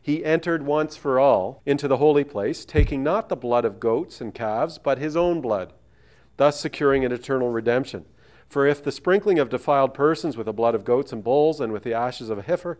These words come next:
sanctifies for the purification of the flesh, how much more shall the blood of Christ, who through the eternal Spirit offered himself without blemish to God, purify your conscience from dead works to serve the living God?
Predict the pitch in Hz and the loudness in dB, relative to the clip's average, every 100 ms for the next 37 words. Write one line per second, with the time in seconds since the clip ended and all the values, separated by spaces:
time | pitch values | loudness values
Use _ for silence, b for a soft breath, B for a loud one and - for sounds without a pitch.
0 | - - 135 135 139 127 120 - 120 113 | -10 -2 -2 -2 -4 0 0 -2 -6 -6
1 | - 131 123 123 120 113 110 101 101 - | -2 -2 -2 -8 -10 -10 -10 -10 -10 -2
2 | 175 180 175 - B B - 165 165 165 | 2 2 0 -6 B B -2 2 2 0
3 | 156 170 185 180 - 123 113 117 113 107 | 0 4 6 4 2 0 2 2 2 0
4 | 127 117 120 - 120 110 - 127 120 117 | 0 2 0 -2 -6 -6 -4 -2 0 -2
5 | 113 127 117 - - 135 127 139 120 - | -6 -6 -8 -8 0 2 2 0 -2 -2
6 | 117 110 - 175 139 113 - b b b | -6 -6 2 4 6 4 -4 b b b
7 | b 131 127 117 107 117 107 - 117 104 | b -2 0 0 0 -2 -2 -6 -4 -2
8 | 101 135 - b b b b - 151 156 | 0 0 -4 b b b b 2 4 4
9 | 147 135 131 127 131 127 - 131 - 120 | 6 6 4 2 -2 -2 -2 -10 -6 -6
10 | 113 135 123 110 113 - - 117 - 120 | 0 0 2 0 0 -4 -12 -12 -6 -6
11 | 117 113 110 107 107 117 98 | -6 -6 -6 -4 0 2 2